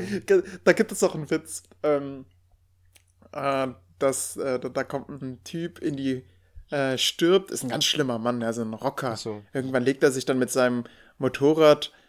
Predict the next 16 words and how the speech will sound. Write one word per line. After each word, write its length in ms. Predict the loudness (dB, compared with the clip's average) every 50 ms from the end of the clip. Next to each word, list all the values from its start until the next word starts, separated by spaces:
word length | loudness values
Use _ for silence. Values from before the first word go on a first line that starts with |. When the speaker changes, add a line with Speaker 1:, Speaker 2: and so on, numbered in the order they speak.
| _ _ _ _ _ _
Speaker 1:
hin 360 | 0 0 0 2 0 -2 -2
und 140 | -2 -2 -2
stirbt, 800 | -4 -4 -4 0 2 4 6 6 6 4 2 -2 -12 -14 -14 -14 _ _ _ _ _ _ _ _ _ _ _ _ _ _ _ -8
ähm, 680 | -4 0 2 2 2 2 0 -2 -4 -6 -6 -8 -14 -20 _ _ -20 -20
wacht 460 | -20 -6 0 2 2 2 0 -4 -8
auf 480 | -2 4 6 6 8 6 4 2 -4 -12 -10
und 400 | -6 -4 -4 -4 -4 -6 -10 -18 _ -20 _ _ _ _ _ _ _ _
sieht 300 | -8 -2 0 0 0 0
so 120 | -2 -4 -4
einen 80 | -4
Sch-, 180 | -4 -6 -8 -8 -16 -12 -6
Sch-, 140 | -2 4
äh, 480 | 4 6 6 6 6 4 4 2 0 -4
Sandstrand, 1200 | -2 0 0 2 2 2 2 0 0 -2 0 2 2 2 0 -2 -6 -8 -10 -10 -12 -12 -12 -12 _ _ _ _ _ -20 -20 -20 _ _ _ _ _ _ _ _ _ _ _ _ _
tolles 480 | -6 2 4 8 8 8 8 6 4 6
Wetter, 680 | 4 4 4 4 2 4 4 4 4 2 0 -2 -8